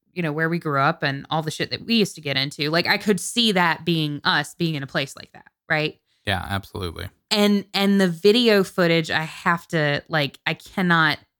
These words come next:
Speaker 1: I cannot emphasize enough how chilling the video footage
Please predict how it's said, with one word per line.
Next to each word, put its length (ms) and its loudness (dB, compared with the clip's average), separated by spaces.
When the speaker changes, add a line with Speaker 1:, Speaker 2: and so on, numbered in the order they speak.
Speaker 1:
I 80 -4
cannot 520 0
emphasize 480 -2
enough 280 -2
how 440 0
chilling 600 -6
the 80 -4
video 340 -4
footage 400 -20